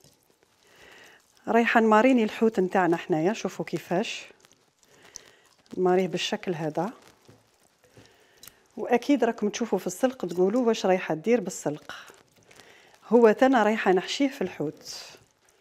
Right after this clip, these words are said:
شوفوا، شوفوا بالشكل هذا، بالطريقه هذه،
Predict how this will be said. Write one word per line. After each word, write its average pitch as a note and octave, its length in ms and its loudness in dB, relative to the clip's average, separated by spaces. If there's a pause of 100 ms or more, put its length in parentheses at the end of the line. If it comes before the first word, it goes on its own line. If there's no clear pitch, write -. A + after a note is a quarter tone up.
(540)
شوفوا، E3+ 500 -8 (800)
شوفوا - 500 -12 (1160)
بالشكل F3 420 -10
هذا، F#3+ 420 -8 (2250)
بالطريقه E3+ 640 -6
هذه، E3 440 -6